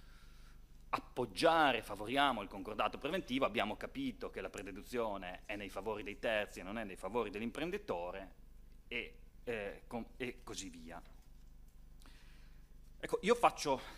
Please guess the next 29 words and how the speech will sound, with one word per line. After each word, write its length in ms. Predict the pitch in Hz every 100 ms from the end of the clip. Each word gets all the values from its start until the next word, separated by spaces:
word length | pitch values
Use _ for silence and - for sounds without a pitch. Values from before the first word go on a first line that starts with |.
| -
solo, 880 | - - 160 170 175 160 156 - - -
eh, 420 | 131 123 117 110
due 200 | 104 160
osservazioni, 880 | 147 - 123 123 - 151 156 175 156
poi 160 | 127 113
magari 300 | 113 135 120
alla 100 | 110
fine 160 | 135
della 160 | 131 104
giornata, 400 | 104 120 139 135
se 80 | 107
abbiamo 300 | 107 104 98
tempo, 380 | 127 139 139
facciamo, 480 | 131 101 107 101 101
diciamo, 460 | - 95 - 110 95
due 300 | 87 113 110
parole 560 | 101 98 101 104 104
sul, 340 | 101 98 98 95
eh, 220 | 92 87
su 200 | - -
quel 200 | - 101 107
recente 600 | 113 107 113 117 110 -
provvedimento 1000 | 110 95 98 104 104 104 107 101 - 101
del 180 | 107 98
Tribunale 380 | 95 107 104
di 80 | 98
Modena 380 | 110 117 107 98
che 120 | -
ha 180 | 107